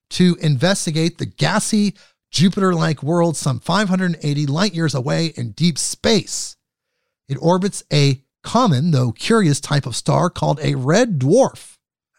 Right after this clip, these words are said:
It sounds like a campfire. But anyways, these stars are much smaller and dimmer than the sun, but they're awfully fickle.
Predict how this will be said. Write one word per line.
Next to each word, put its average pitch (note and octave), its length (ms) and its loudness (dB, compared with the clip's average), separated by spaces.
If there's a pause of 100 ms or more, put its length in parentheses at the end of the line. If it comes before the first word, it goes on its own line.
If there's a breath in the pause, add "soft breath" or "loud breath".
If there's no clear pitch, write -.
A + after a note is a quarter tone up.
It - 80 -20
sounds D#3 240 -2
like G#2 100 -2
a - 40 -12
campfire. B2 640 -2
But F3+ 100 2
anyways, G#3+ 320 4 (180 loud breath)
these A#3+ 460 0
stars F#3+ 480 0
are D#3+ 220 2
much E3+ 260 4
smaller F#3 400 0
and C#3+ 180 0
dimmer F#3+ 300 0
than E3 140 0
the B2+ 80 -4
sun, A#3 500 0 (340)
but B2 120 -8
they're A2 280 -6 (220)
awfully G#3 380 2
fickle. G3+ 580 -2